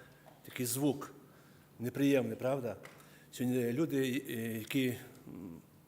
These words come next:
це Львівська область сьогодні, е, цей звук звучить там. Давайте ми помолимося, станемо. Отець наш Небесний, ми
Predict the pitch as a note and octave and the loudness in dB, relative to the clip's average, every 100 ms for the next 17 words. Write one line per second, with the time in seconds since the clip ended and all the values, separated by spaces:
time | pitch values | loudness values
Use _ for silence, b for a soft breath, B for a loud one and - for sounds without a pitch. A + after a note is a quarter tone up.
0 | - A#2 A2+ A2+ A#2 A2+ C#3 - C#3+ A#2 | -8 -4 -2 -2 -2 0 0 0 -2 -2
1 | G#2+ - - G#2 G2+ G2 - b b b | -2 -4 -4 -6 -6 -10 -14 b b b
2 | b - G2 G2 F#2+ F#2 F2+ - G2 G2+ | b -12 -10 -8 -8 -10 -10 -10 -8 -6
3 | G#2+ - A#2 - G#2+ - F2+ F2+ b b | -8 -6 -6 -6 -8 -8 -12 -12 b b
4 | C3 F3 A#2 G#2+ A#2+ A#2 G#2 F#2+ G2 F#2 | -6 -4 -4 -4 -2 -2 -2 -6 -10 -14
5 | - - A2 G2 F#2 - - B B B | -18 -12 -10 -10 -12 -18 -20 B B B
6 | B B B B B B B B B - | B B B B B B B B B -16
7 | - - - - - G2+ D#3 D#3 C#3 D3+ | -16 -16 -16 -14 -4 6 8 8 6 6
8 | C#3+ C3+ - C3+ B2 B B C3 C3+ D3 | 6 6 6 4 2 B B 0 6 8
9 | D3 C#3 C3+ | 10 8 4